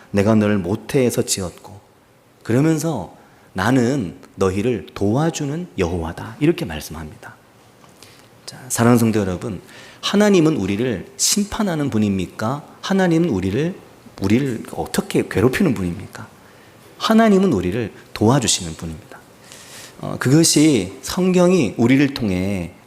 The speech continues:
우리에게 말씀을 통해 하시는 말씀입니다. 하나님은 "내가 너를 도와준다. 나는 너를 도와주는 여호와다.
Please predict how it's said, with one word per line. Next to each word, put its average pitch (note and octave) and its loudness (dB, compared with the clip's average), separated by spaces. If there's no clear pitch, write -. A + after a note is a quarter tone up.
우리에게 A#2+ 2
말씀을 G#2+ -2
통해 G2+ -4
하시는 F2+ -4
말씀입니다. E2 -6
하나님은 F3 2
"내가 G2+ 2
너를 F#2+ 0
도와준다. F2 -10
나는 G#2+ 4
너를 G2 2
도와주는 A2+ 2
여호와다. F#2+ -6